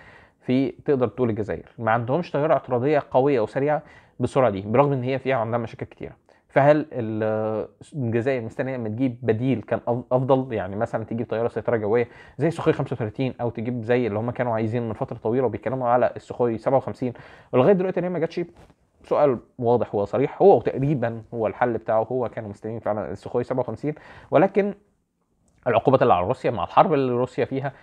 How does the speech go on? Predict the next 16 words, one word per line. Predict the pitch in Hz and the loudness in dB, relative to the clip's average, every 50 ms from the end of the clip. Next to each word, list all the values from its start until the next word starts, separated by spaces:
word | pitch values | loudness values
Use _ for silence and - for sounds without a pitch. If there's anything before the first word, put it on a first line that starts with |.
| - _ _ _ - | -20 _ _ _ -6
مؤجله | 120 120 - 135 131 117 113 131 156 156 156 151 143 - _ _ | -4 -2 0 0 -2 0 0 0 2 4 4 2 2 -4 _ _
تسليمات | - 113 - - 120 113 123 120 - | -6 -6 -4 -6 -6 -6 -6 -6 -8
الطيارات | - - - 98 98 104 104 104 | -6 -2 -2 0 0 2 0 0
دي. | 101 - - - _ _ _ _ _ _ | -2 -6 -12 -18 _ _ _ _ _ _
فربنا | _ - 208 226 226 240 233 233 220 - - _ - 127 120 135 131 127 | _ 2 4 4 6 4 4 2 0 -4 -8 _ -4 -2 0 0 0 0
يعين | 117 117 123 127 123 110 | 0 0 0 -2 -2 -2
الجزائريين، | 101 101 101 101 104 107 110 107 101 117 120 135 147 139 - - | -2 -2 -2 0 0 0 0 0 -2 -2 -2 -4 -6 -8 -12 -12
ويعني | - 107 104 104 101 98 98 95 95 98 101 104 107 | -10 -8 -6 -6 -4 -4 -6 -6 -6 -6 -6 -6 -6
ايه، | 120 127 - _ - - - _ _ _ | -6 -6 -8 _ -20 -20 -20 _ _ _
وان | 117 107 | -6 0
شاء | - 131 131 | 4 4 6
الله | 123 120 123 123 | 6 6 6 6
يبقى | 110 - - 101 | 4 2 -2 -4
عندهم | 101 107 120 120 | -4 -4 -4 -4
طيارات | 113 - 101 101 113 113 - | -2 -2 0 0 0 -2 -2
افضل. | 127 127 131 175 190 | -6 -4 -2 -2 -4